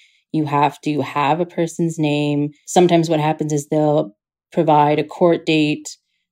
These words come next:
although often by the time they provide that court date, the hearing has already happened. But if it hasn't, you sort of go to court and you try and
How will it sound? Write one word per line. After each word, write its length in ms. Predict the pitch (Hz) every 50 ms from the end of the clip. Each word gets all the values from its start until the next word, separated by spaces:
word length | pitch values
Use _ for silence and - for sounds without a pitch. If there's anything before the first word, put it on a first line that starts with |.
| _ _
although 220 | 151 147 156 -
often 380 | - 160 160 147 170 160 156 151
by 120 | 151 151
the 80 | 151 151
time 200 | - 156 151 156
they 80 | 156
provide 340 | 151 - 160 180 185 190 175
that 160 | 180 156 -
court 220 | - - 160 156 156
date, 160 | 156 151 151
the 60 | 151
hearing 260 | - 165 156 156 160
has 120 | 160 - 160
already 220 | 151 156 - 139
happened. 800 | - - - 180 175 185 180 - 147 156 156 151 160 170 180 - _ _ _ _ _ _ _ _
But 120 | - 170 -
if 20 |
it 80 | - -
hasn't, 580 | - - - 180 175 180 170 175 170 165 -
you 80 | 156 156
sort 180 | 151 160 156 151
of 80 | 170
go 140 | - 156 156
to 80 | 165 165
court 240 | - - 156 151
and 100 | 135 147
you 100 | 156 160 160
try 240 | - 170 151 147 151
and 300 | 151 151 147 151 151